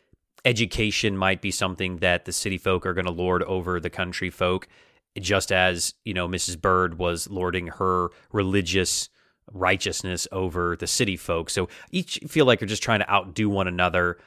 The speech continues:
um, you know, which in the grand scheme of things seems just silly, because what is the purpose? What's their end goal? We know Edie really just wants to kinda be loved. She just wants affection. Um, and Chris seems like he has ulterior motives, which don't seem very genuine.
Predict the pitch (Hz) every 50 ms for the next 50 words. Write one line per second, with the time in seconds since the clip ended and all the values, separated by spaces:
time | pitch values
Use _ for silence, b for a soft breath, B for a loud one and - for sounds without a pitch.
0 | b b b - 92 92 90 90 87 87 85 92 - 139 123 120 120 107 - 113
1 | 107 92 113 113 110 98 - - - 113 101 95 85 - 90 90 87 - - 101
2 | 98 90 85 - 90 - - - - 135 131 113 101 92 90 90 - B B B
3 | B 107 110 107 - 101 107 123 147 139 110 98 - - - 113 107 - 85 -
4 | - 107 113 - - 127 110 - - 98 104 104 104 95 87 82 92 90 95 92
5 | 85 78 - - b b b b b b b 135 127 120 139 139 127 123 - -
6 | 117 135 156 143 110 98 107 110 107 104 87 101 95 - - _ _ _ - 92
7 | 98 104 - - - - 98 104 131 143 123 92 82 76 80 95 117 127 98 80
8 | - - 104 107 113 - 113 101 95 - 85 - - - 90 - - - - -
9 | 80 76 80 92 B B B B B B B B 98 95 92 90 90 87 85 85
10 | 85 82 - _ _ _ - 95 92 92 92 90 90 87 90 92 - _ _ -
11 | - - 113 113 98 - - - - _ _ - - - 107 101 95 104 92 87
12 | - 101 92 92 87 92 87 - - - 98 95 92 90 90 85 85 92 104 117
13 | 110 110 110 101 90 - - - 73 - - 87 90 87 - - 92 85 85 90
14 | 87 82 80 - 107 104 107 113 110 104 104 101 98 95 95